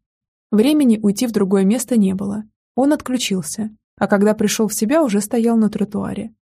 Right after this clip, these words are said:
Работник магазина держал его за руку.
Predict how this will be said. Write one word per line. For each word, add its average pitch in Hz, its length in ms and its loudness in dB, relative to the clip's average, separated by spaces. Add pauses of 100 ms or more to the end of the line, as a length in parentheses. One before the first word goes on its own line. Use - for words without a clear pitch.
(420)
Работник 240 500 2
магазина 214 480 2
держал 185 360 -2
его 185 160 -4
за 185 160 -6
руку. 202 340 -10